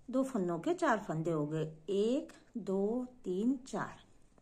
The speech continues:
फिर धागा अपनी तरफ किया, इन्हीं दो फंदों को हमें repeat करते जाना है। धागा अपनी तरफ किया और दो फंदों के पीछे से ऐसे एक extra फंदा लिया।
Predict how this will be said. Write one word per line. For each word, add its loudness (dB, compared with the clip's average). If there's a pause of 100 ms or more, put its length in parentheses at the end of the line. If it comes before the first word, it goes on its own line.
(180)
फिर -8
धागा -2
अपनी 4
तरफ -4
किया, 0
इन्हीं 4
दो 0
फंदों -2
को -4
हमें 2
repeat -2
करते -4
जाना -4
है। -6 (680)
धागा -2
अपनी 2
तरफ -4
किया 0 (960)
और -2
दो -4
फंदों 2
के -4
पीछे -4
से -2
ऐसे -2 (1120)
एक -6 (220)
extra -2
फंदा 0
लिया। 4